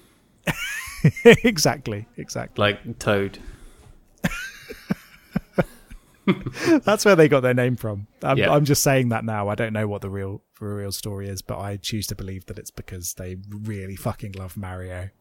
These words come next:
Speaker 2: I'm sure it's for some really, really deep and intelligent reason.
Speaker 1: <laughs> Yeah, I'm sure. I'm sure. <laughs>
Speaker 2: All right. Well, thanks a lot for tuning in. We really, really appreciate it. And thanks for coming on this journey with us. We really hope you're enjoying it so far.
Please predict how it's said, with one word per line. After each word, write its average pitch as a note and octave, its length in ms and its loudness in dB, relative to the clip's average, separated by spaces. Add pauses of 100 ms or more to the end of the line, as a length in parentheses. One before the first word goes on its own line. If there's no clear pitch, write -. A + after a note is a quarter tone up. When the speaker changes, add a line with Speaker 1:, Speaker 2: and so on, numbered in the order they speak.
Speaker 2:
I'm G2+ 200 -2
sure A#2 260 4
it's - 180 -4
for A2 200 0
some G2+ 340 0
really, G2+ 220 2
really G2+ 220 -2
deep G2 300 -4
and F#2+ 100 -6
intelligent F#2+ 600 -6
reason. - 420 -10 (1120)
Speaker 1:
<laughs> - 80 10 (420)
Yeah, C#3+ 200 4
I'm B2+ 140 4
sure. G#2+ 280 0 (140)
I'm A#2 180 0
sure. A#2 260 -2 (460)
<laughs> - 100 4 (1500)
Speaker 2:
All B2+ 140 4
right. G#2 240 4
Well, A2+ 160 6
thanks E3+ 320 2
a D#3 40 6
lot B2+ 100 2
for A#2 80 -2
tuning A#2+ 300 6
in. B2+ 140 6
We A2+ 120 2
really, A#2 240 6
really A2+ 180 2
appreciate A2 600 2
it. G#2+ 160 2
And A2 280 2
thanks A#2 280 0
for A2 160 6
coming A#2 280 0
on A2 100 4
this G#2+ 120 4
journey A2+ 260 4
with G#2 140 2
us. A2 220 -2
We C3+ 60 0
really D3+ 180 4
hope C#3 180 0
you're B2 80 4
enjoying A2+ 380 4
it A2 120 -2
so G2+ 200 -2
far. A2+ 400 -2